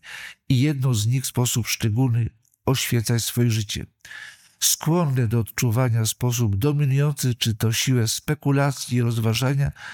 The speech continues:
czy też uczucia i serca. Pozostaje duszy wolność wyboru jednej metody spośród innych, pozostaje także wolność zamieniania ich,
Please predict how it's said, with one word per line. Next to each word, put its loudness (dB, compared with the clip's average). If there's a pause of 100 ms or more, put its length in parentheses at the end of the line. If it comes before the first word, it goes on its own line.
(160)
czy 2
też 0
uczucia 0
i 0
serca. -2 (640)
Pozostaje 2
duszy 0
wolność 0
wyboru 2
jednej 0
metody -2
spośród -2
innych, 0 (300)
pozostaje 0
także 0
wolność 0
zamieniania 2
ich, -2